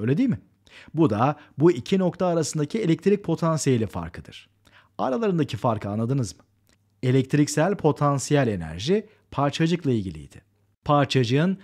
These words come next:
bulunduğu noktaya göre değişen enerjisiydi. Elektrik potansiyeli dediğimizde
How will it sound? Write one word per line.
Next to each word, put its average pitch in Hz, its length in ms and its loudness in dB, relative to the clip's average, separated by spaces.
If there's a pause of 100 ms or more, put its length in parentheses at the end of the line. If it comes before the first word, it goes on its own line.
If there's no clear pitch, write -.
(180)
bulunduğu 156 540 2
noktaya 175 340 2
göre 170 280 4
değişen 165 440 4
enerjisiydi. 117 920 -2 (720)
Elektrik 151 560 2
potansiyeli 143 680 0
dediğimizde 120 800 0